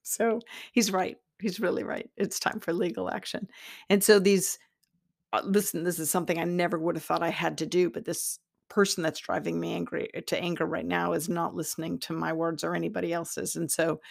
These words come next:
I need to go outside myself. And this is not a, you know, a therapy kind of situation. This is a legal recourse. And n-, that brings me to support, is sometimes in your own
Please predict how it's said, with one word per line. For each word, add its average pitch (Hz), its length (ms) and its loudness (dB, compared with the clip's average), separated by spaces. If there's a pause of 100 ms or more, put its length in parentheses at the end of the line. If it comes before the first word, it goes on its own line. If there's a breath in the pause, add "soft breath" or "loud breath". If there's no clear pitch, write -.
(360 loud breath)
I 170 60 2
need 180 180 6
to 160 80 0
go 156 80 6
outside - 380 -2
myself. - 580 -6 (100)
And 165 200 0
this 165 180 0
is 151 160 -2
not 160 260 -2
a, 160 220 -2 (240)
you 165 100 -4
know, 156 220 -4 (260)
a 143 60 -14
therapy 160 460 0
kind 156 260 0
of 143 60 -4
situation. - 640 -4
This - 180 -6
is 160 200 -4
a 60 240 -4 (560)
legal 175 280 0
recourse. - 540 -8 (760 loud breath)
And 220 320 6
n-, - 300 -8 (320)
that 233 260 8
brings 226 300 8
me 185 140 4
to 180 100 4
support, - 640 0
is 180 160 0
sometimes 190 640 2
in 190 300 2
your 180 320 4
own 180 260 2